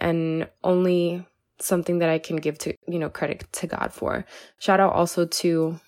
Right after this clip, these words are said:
the person who really, who God gave me as a business coach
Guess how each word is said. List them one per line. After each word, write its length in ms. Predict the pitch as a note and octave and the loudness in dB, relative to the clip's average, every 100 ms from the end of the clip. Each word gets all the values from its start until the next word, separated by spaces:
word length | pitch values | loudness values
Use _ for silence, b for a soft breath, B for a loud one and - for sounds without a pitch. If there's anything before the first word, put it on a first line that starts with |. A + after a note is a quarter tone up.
| _ | _
the 80 | F#3 | -2
person 500 | F3 F3 E3+ F3 E3 | 2 2 2 0 -2
who 340 | D#3+ - F3 | -4 -4 -2
really, 680 | D#3+ E3+ E3 D#3+ D#3 - F3+ _ _ - | 0 2 2 2 0 -4 -10 _ _ -14
who 180 | - G3 | -4 0
God 360 | F3+ D3+ D#3+ - _ _ _ - F3 | 2 0 -2 -10 _ _ _ -16 2
gave 420 | F3 E3+ E3 - - | 4 4 0 -6 -4
me 440 | D#3+ D#3 D#3 F3+ B B B B B | -2 -2 -4 -6 B B B B B
as 140 | E3+ E3+ | 2 4
a 60 | |
business 440 | D#3+ F3 F3+ D#3+ - | 4 2 2 0 -2
coach 640 | - D3 D3+ - - - | 0 0 0 -2 -2 -4